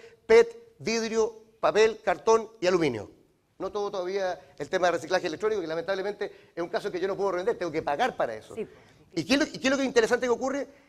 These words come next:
Speaker 1: Que hoy día estamos vendiendo el producto, le pagamos un sueldo de cuatrocientos mil pesos al reciclador, porque aquí hay sesenta mil recicladores en Chile, que algunos conocen como cartoneros,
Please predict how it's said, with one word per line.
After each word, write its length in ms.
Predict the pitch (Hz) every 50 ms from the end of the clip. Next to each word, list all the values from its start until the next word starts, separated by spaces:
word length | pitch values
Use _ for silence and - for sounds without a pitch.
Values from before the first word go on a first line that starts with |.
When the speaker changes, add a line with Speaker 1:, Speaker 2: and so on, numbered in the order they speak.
| _ _ _
Speaker 1:
Que 80 | -
hoy 80 | 175 185
día 460 | 180 190 247 196 151 117 - - - - -
estamos 320 | 160 - 214 214 214 175
vendiendo 480 | 156 170 156 156 143 233 277 294 277 285
el 40 | 277
producto, 520 | - 254 247 269 269 269 - - 277 - - -
le 160 | 156 190 196
pagamos 500 | 196 185 185 - 233 269 277 277 233 - -
un 160 | 185 180 180
sueldo 580 | 180 - 247 269 254 220 143 120 123 107 - _ _ _ _ _ _ _ _ _ _ _ _ _ _ _ _ _ _ -
de 160 | 135 190 196
cuatrocientos 680 | 196 202 190 208 185 - - - 269 277 269 - 262 226
mil 100 | 226 -
pesos 260 | 240 240 247 226 220
al 80 | 196
reciclador, 540 | 202 196 185 185 160 180 160 175 208 233 226
porque 200 | - 180 151 170
aquí 120 | 147 165 208
hay 180 | 214 208 - - - - _ _
sesenta 480 | - - 170 - 190 175 - - 160
mil 380 | 156 185 247 262 285 262 - -
recicladores 640 | 143 160 170 170 185 180 180 165 190 208 226 214 190
en 120 | 175 165
Chile, 340 | - - 233 226 233 220 226 - - _ _ _
que 60 | - 147
algunos 240 | 147 156 202 208 202
conocen 280 | 175 185 202 - 190
como 180 | - 165 156 147
cartoneros, 580 | - 190 190 - 175 185 220 208 180 185 190